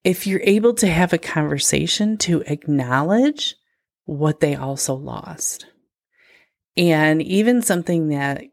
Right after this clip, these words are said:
maybe sounds like, "I know that this is something that happened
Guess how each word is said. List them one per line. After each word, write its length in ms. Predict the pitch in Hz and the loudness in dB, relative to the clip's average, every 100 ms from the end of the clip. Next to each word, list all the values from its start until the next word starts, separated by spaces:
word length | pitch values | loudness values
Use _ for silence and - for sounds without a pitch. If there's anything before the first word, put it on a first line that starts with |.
| - | -8
maybe 520 | 151 143 143 147 147 | -6 -2 -2 -2 -2
sounds 480 | - 143 143 147 151 | -2 -2 -2 -4 -4
like, 560 | 143 135 135 - - _ | -4 -4 -6 -10 -20 _
"I 160 | 143 143 | -6 -4
know 640 | 143 143 135 143 156 165 | -2 -2 0 0 0 0
that 520 | 165 143 127 127 - - _ _ _ _ - | 0 0 2 2 0 -4 _ _ _ _ -8
this 260 | 156 - | -6 -4
is 120 | 151 | -4
something 600 | 147 - 139 143 147 143 | -2 -2 -2 -2 -2 -2
that 240 | 135 127 - | -2 -4 -4
happened 760 | - - 131 - 165 160 160 | -6 -2 -2 0 0 0 -8